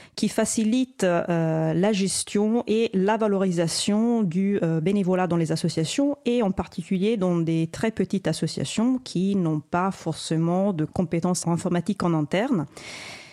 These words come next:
Et c'est un projet qui, euh, à l'origine, voit, euh, à l'origine du projet, il y a un, il y a un collectif d'associations.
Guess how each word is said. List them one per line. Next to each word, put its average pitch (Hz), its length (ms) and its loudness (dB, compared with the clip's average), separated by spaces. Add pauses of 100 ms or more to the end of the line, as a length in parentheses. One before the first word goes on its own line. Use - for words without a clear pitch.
(260)
Et 240 160 2
c'est - 200 0
un 196 100 4
projet 208 460 0
qui, 226 440 0
euh, 170 840 2
à 175 60 0
l'origine, 185 720 2
voit, 180 680 0
euh, 160 420 0
à 165 60 2
l'origine 190 240 2
du 190 80 2
projet, 190 260 0
il 214 80 2
y 180 60 2
a 165 40 2
un, 160 140 2
il 156 60 2
y - 20 2
a 170 60 2
un 175 40 0
collectif 208 380 0
d'associations. 185 500 0